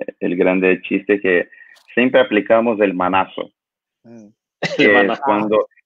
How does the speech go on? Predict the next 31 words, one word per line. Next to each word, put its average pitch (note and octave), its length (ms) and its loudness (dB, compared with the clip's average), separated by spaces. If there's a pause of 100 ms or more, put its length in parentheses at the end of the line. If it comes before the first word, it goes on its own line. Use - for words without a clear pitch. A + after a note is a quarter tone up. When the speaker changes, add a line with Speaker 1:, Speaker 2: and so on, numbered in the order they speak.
(280)
Speaker 1:
cuando A#2+ 280 0
intentamos C#3+ 920 -6
explicar C3 760 -6
toda D3+ 320 -4
la C#3 200 -8
situación B2+ 1000 -8
y A2+ 180 -6
ves B2 360 0 (560)
que A2 100 -2
no G#2 240 2
va A#2 120 6
a C#3+ 60 4
lograr C3+ 440 2
que A#2 100 -12
la G#2+ 160 0
gente B2+ 320 -10
entienda, C3 640 -6 (760)
dice, G2+ 280 -10 (320)
"Es - 160 -16
que C3+ 120 -10
trabajo B2 380 -6
con F2+ 120 -10
Maná". F#2 340 -4 (460)
"Ah, A#3+ 520 2
¿con, C3+ 300 -6
con G#2+ 160 -6
la, F#2+ 160 2
la F#2+ 140 0
banda?". A3+ 480 0 (300)
"Sí, F#3+ 140 -12 (280)
pues, G3 360 -10